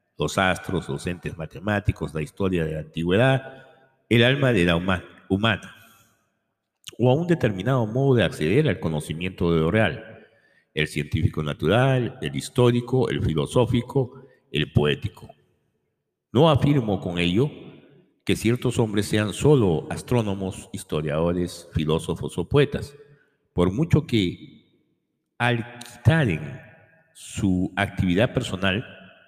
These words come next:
tales sujetos no dejarán de vivir en su país, en su tiempo y con sus prójimos.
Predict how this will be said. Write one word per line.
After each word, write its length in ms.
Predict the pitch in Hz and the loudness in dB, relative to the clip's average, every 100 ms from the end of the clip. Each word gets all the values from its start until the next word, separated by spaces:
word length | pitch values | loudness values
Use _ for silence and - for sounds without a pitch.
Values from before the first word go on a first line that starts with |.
| _ _ - | _ _ -4
tales 280 | 113 117 120 | 0 2 2
sujetos 600 | 113 - 110 117 104 - | 0 0 0 0 -2 -6
no 280 | 92 107 160 | -8 0 4
dejarán 760 | 170 135 - 110 131 120 78 | 4 2 0 0 2 0 -4
de 140 | 78 73 | -2 0
vivir 380 | 76 85 123 139 | 0 2 2 0
en 120 | 95 | -4
su 160 | - | -4
país, 420 | - 107 127 - 85 | 2 2 2 -2 -8
en 80 | |
su 160 | 80 - | -10 -12
tiempo 580 | - 120 135 110 - - - | -2 0 0 -2 -8 -10 -12
y 120 | 85 | -14
con 200 | - - | -10 -10
sus 180 | - - | -10 -14
prójimos. 720 | - 117 131 - - - - | 0 2 2 -2 -10 -18 -20